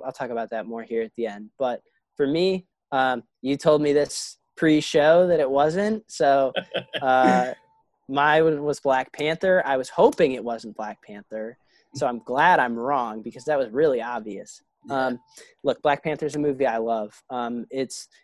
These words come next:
Speaker 1: in my mind, the best M C U movie that's not a team-up movie. Um, I love everything about it. Nick and I went to the theater to see it together along with some of our other friends.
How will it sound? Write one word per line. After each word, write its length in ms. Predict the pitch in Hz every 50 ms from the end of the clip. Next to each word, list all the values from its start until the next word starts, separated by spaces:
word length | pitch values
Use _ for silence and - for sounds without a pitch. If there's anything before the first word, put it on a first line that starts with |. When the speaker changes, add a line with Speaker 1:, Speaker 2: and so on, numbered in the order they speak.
| _ -
Speaker 1:
in 100 | 139 135
my 180 | 131 131 135 139
mind, 340 | 143 139 139 143 139 131 -
the 100 | 131 123
best 460 | 110 127 123 127 123 - - _ _ _ _ _ _ _ _ -
M 160 | 131 131 131
C 280 | 127 - 135 127 123 127
U 60 | 123
movie 300 | 127 131 135 127 131 127
that's 220 | 123 117 - -
not 420 | 117 113 117 117 117 120 123 - 117
a 40 | 110
team-up 460 | - - - 123 127 139 156 170 -
movie. 460 | 175 170 175 175 196 208 220 220 214 _ _ _ _ _ _ _ _ _ -
Um, 520 | 139 131 127 123 117 113 110 110 113 120 _ _ _ _ _ _ _ _ _ _ - -
I 40 | 127
love 180 | 117 117 113 110
everything 400 | 107 120 120 123 - - 127 120
about 320 | 113 120 120 120 120 120
it. 180 | 120 120 107 120
Nick 200 | 123 123 - -
and 100 | 123 120
I 80 | 117
went 180 | 117 120 120 120
to 100 | - 120
the 60 | 113 110
theater 320 | - 127 120 113 117 113
to 80 | 113 110
see 160 | - - 120
it 80 | 110
together 360 | - 120 123 120 117 120 120 113
along 260 | 110 113 113 113 113
with 100 | 113 -
some 200 | - 120 117 117
of 80 | 110
our 120 | 113 110 113
other 160 | 117 113 110
friends. 460 | - - 117 117 113 113 120 - -